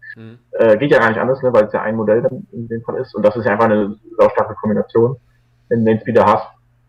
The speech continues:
Speaker 2: äh, dann, äh, R zwei reinzusetzen. Denke ich einfach unglaublich effizient.
Speaker 1: Gut, aber jetzt erstmal, Flo, ich überfliege deine Liste mal kurz.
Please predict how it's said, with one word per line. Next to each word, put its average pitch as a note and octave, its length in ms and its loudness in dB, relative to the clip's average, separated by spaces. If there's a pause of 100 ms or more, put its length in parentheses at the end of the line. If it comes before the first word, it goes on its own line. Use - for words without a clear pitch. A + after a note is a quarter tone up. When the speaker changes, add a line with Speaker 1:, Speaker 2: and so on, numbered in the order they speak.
Speaker 2:
äh, G#2+ 440 4 (280)
dann, G2 360 -2
äh, G2 180 -4
R A#1+ 200 -10
zwei G2+ 220 -4
reinzusetzen. - 600 -8 (300)
Denke G#2 200 -4
ich E2+ 40 -12
einfach - 280 -8 (100)
unglaublich G#2+ 400 4
effizient. - 380 -4 (1400)
Speaker 1:
Gut, - 400 -14
aber G#2+ 140 -14
jetzt C#3 200 -14
erstmal, C3+ 560 -16 (240)
Flo, C#3 260 -14
ich - 160 -20 (300)
überfliege C3+ 380 -20
deine E3 160 -16
Liste E3+ 240 -20
mal D#3+ 60 -18
kurz. F3 420 -20